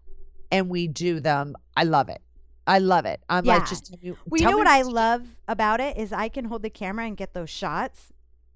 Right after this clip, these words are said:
Speaker 2: or vice versa. So much easier
Speaker 1: Yeah.
Speaker 2: when there's <laughs> another person.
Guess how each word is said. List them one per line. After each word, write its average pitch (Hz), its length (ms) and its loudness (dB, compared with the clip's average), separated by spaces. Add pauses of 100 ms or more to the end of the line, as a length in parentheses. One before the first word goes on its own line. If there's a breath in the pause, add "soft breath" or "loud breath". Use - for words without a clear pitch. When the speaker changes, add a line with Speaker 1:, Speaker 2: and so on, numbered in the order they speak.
(120)
Speaker 2:
or 247 180 -2
vice 190 220 -6 (160)
versa. - 500 -16 (320 soft breath)
So 349 220 -4
much 330 180 -4
easier 285 520 -4
Speaker 1:
Yeah. 294 60 -8 (200)
Speaker 2:
when 214 120 -6
there's 202 200 -6
<laughs> 233 80 -6
another 214 240 -4
person. 175 580 -10